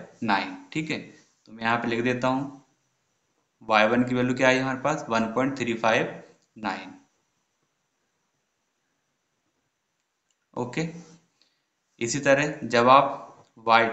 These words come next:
टू निकालोगे तो वाई टू निकालने का मतलब क्या होगा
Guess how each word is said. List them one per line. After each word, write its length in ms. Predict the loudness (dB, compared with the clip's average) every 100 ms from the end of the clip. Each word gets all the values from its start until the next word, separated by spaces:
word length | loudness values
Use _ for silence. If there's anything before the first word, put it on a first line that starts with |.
| 0
टू 120 | 2
निकालोगे 520 | 4 6 6 4 0 -4 -8 -18 _ _
तो 80 | 0
वाई 200 | 4 4
टू 100 | 4
निकालने 360 | 2 4 4 2
का 100 | 0
मतलब 300 | 0 0 0
क्या 120 | 0
होगा 300 | 2 2 0